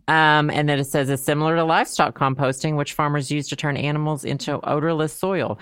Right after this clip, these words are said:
So I'm not sure what they do with it. Like it says, um, I think that they did some tests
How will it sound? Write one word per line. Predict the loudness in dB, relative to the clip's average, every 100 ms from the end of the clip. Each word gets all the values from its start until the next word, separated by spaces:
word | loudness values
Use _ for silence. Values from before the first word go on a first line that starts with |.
| -4
So | 2
I'm | 2 4
not | 2
sure | 2 2
what | 4 4
they | 2
do | 4 2
with | 2 0 0
it. | -2 -2 -2
Like | 2
it | 2 2
says, | 2 4 4 2 -2 -4
um, | 2 4 6 4 2 -2 -2
I | -2
think | 0 2 2 0
that | 2
they | 2 2
did | 0
some | 0 -2
tests | 2 0 0 -6